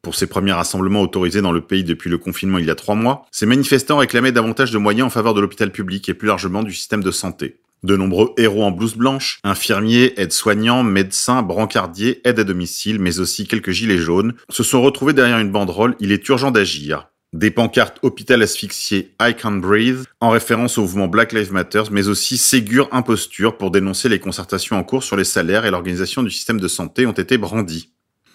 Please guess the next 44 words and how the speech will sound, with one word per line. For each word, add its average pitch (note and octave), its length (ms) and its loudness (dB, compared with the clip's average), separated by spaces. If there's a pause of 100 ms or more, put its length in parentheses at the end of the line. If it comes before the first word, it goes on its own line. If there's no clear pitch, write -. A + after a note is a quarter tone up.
(320)
En F2+ 100 0
marge F#2+ 220 2
de F2 80 -6
cette F2+ 180 -6
manifestation, F#2 760 -2
en G2 40 0
fin G#2 160 -2
de G2 80 -4
parcours, C#3 460 0
des G#2+ 160 0
incidents A2+ 320 -2
se A#2+ 120 -4
sont A2+ 160 0
produits A#2 300 0
entre B2 180 0
les G#2 80 2
forces A#2+ 280 -2
de A2 60 2
l'ordre G#2+ 260 2
et - 20 -4
quelques G#2 260 -4
centaines B2 320 -2
de A2+ 80 2
manifestants G2+ 540 -2
habillés G2 280 -2
en G2+ 100 0
noir. F#2 500 -2 (760)
Une F2+ 80 -4
voiture F2 320 -2
a F2+ 40 2
notamment F#2+ 340 0
été F2+ 120 -4
retournée G2 600 0
et A2 40 2
un F#2+ 60 2
bus G#2+ 260 -2
a G2+ 40 2
été F#2+ 160 -2
la F#2 100 2
cible A#2 220 -6
de G2 80 2
jets G#2 160 2
de G2 60 0
projectiles. F#2 760 -4